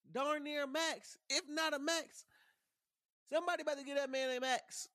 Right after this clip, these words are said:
'Cause they still gonna be like, "Hey," it's gonna be one of these small town teams, you know, these small market teams, which is tough because that's the only time they get players. When they get players like this where they gotta overpay 'em because they know not many people coming to them.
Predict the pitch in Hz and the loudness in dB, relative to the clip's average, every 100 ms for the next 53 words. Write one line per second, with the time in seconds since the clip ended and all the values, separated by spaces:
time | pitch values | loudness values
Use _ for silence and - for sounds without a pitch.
0 | _ 214 226 240 254 233 208 208 202 190 | _ 0 0 0 0 0 0 0 0 -2
1 | - 139 117 98 - _ _ _ - - | -2 -2 -2 -4 -12 _ _ _ -20 -10
2 | 208 254 254 254 240 226 - 196 202 208 | -2 -2 2 2 2 -2 -4 -2 0 0
3 | 214 196 196 196 208 202 202 196 202 202 | -2 -2 -2 -4 -2 0 0 0 0 2
4 | 202 220 _ _ _ _ _ _ _ _ | 0 -2 _ _ _ _ _ _ _ _
5 | - 175 190 208 214 208 214 214 185 214 | -6 -6 -2 -2 0 0 0 0 -2 0
6 | 214 214 226 220 - - _ _ _ _ | 0 -2 -4 -6 -12 -18 _ _ _ _
7 | _ _ _ 175 170 175 - 240 185 180 | _ _ _ -4 -4 -2 2 2 0 -2
8 | 208 220 214 208 208 196 196 185 190 180 | 0 0 0 -2 0 0 0 -2 -2 -4
9 | 226 247 202 139 - _ - - - 160 | -2 0 0 -2 -10 _ -20 -20 -6 -2
10 | 180 185 202 202 190 185 214 196 185 180 | 0 0 0 0 0 -2 -4 -4 -2 0
11 | 180 165 175 190 156 202 233 220 190 175 | 0 0 0 0 0 -2 0 0 -2 -4
12 | 202 190 185 185 180 - _ _ _ _ | 0 0 2 0 -4 -12 _ _ _ _
13 | _ - 208 226 220 220 214 208 208 190 | _ 0 0 2 0 0 0 -2 -2 -4
14 | 233 233 247 214 151 113 107 | 0 2 2 2 2 2 -4